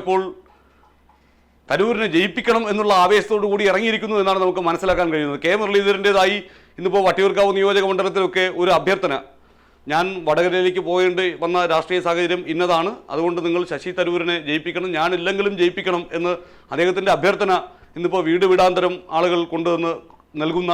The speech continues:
ഒരു സ്ഥിതിവിശേഷവും ഉണ്ടായിട്ടുണ്ട്. എന്തായാലും നമ്മൾ ഈ കണ്ട സർവേകളുടെ നിലയല്ല കേരളത്തിലുള്ളത് എന്ന് ബോധ്യപ്പെടുന്ന, അതായത്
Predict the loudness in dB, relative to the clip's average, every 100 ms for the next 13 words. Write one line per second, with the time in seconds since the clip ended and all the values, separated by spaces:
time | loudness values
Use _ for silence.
0 | -2 -4 -6 -8 -6 -6 -8 -8 -4 -4
1 | -4 -10 -16 -18 -20 -20 _ -2 4 6
2 | 6 2 0 -12 _ _ _ -2 0 2
3 | 2 2 0 4 4 4 -2 -14 -6 -4
4 | 0 2 2 2 2 0 -2 -8 -20 _
5 | -8 -4 2 4 4 2 0 0 -4 -4
6 | -6 -4 -2 -2 -4 -6 -8 -8 -8 -6
7 | -2 -2 -2 -2 -2 -4 -6 -20 _ _
8 | _ _ 2 4 6